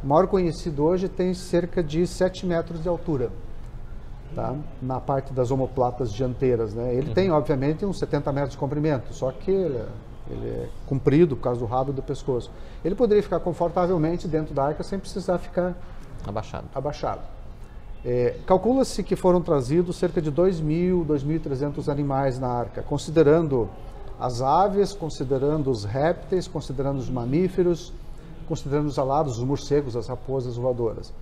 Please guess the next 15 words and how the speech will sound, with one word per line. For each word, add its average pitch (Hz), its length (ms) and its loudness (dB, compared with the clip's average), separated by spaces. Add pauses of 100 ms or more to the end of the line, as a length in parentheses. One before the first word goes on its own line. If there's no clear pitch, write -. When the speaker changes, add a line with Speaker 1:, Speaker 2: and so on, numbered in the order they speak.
(380)
Speaker 1:
Eles 247 120 -8
seriam 269 200 4
um - 40 4
grande 226 220 6
zoológico, 220 540 6 (100)
que 180 100 0
não 165 140 0
é 180 100 2
nada 190 500 2
difícil 185 500 -2
de 147 140 -2
você, 143 680 0 (800)
é, 117 400 2 (300)
cuidar 156 540 4 (800)
modernamente. 135 880 0